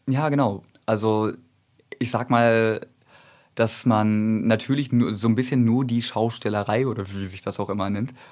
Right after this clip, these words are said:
äh, kennt. Aber das ist ja auch nicht nur ein Beruf. Es ist ja quasi nicht nur Poffertjes machen oder so den ganzen Tag, sondern es gibt ja unendlich viele unterschiedliche Geschäfte. Und da hat man überall halt mal mitgeholfen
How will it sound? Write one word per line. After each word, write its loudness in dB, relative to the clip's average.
äh, 2
kennt. -2
Aber 4
das -2
ist -4
ja 4
auch 2
nicht 2
nur 2
ein 2
Beruf. -2
Es -6
ist -4
ja 0
quasi 0
nicht 4
nur 0
Poffertjes 0
machen -2
oder 0
so -2
den -2
ganzen -4
Tag, -6
sondern 2
es -2
gibt -2
ja 2
unendlich 0
viele 2
unterschiedliche -2
Geschäfte. -4
Und 2
da 0
hat -2
man 2
überall -2
halt -2
mal 2
mitgeholfen 0